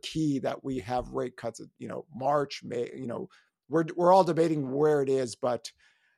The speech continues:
uh, if you're, if you're in the five to six rate cut camp, you're probably gonna need labor data to get weaker, as, uh, Jerome Powell said today. We'll cut more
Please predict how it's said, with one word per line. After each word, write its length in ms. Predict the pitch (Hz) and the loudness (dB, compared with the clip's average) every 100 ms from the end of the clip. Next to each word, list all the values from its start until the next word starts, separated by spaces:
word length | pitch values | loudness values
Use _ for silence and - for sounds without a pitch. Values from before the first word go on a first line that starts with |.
| _ - | _ -2
uh, 200 | 127 131 | 0 0
if 140 | 143 127 | 0 4
you're, 160 | 202 | 4
if 180 | - 139 | 4 0
you're 180 | 220 262 | 6 6
in 60 | 233 | 6
the 80 | |
five 380 | 180 180 175 185 | 2 4 6 6
to 100 | 175 | 4
six 380 | - - 165 - | 0 0 -2 -4
rate 300 | 139 147 151 | 0 -2 -2
cut 200 | - - | -10 -8
camp, 320 | - 117 117 - _ _ _ _ 135 | -4 -2 -2 -8 _ _ _ _ -6
you're 80 | |
probably 320 | 135 160 160 151 | 2 4 6 6
gonna 180 | 151 | 4
need 280 | 143 143 135 - | 0 0 -2 -4
labor 440 | - 139 147 143 123 | -2 0 2 2 0
data 260 | 127 123 | 0 0
to 120 | 120 113 | -2 -4
get 180 | 117 | -4
weaker, 260 | 127 123 117 | -2 -4 -2
as, 240 | 110 - - _ | -4 -6 -12 _
uh, 180 | 120 110 | -8 -6
Jerome 260 | - 113 101 | -6 -8 -6
Powell 240 | 117 107 | -4 -4
said 180 | - 117 | -6 -8
today. 320 | - 107 107 | -6 -4 -4
We'll 300 | 107 131 120 | -2 -4 -4
cut 220 | - - - | -6 -8 -4
more 440 | 156 147 147 139 | 2 4 4 2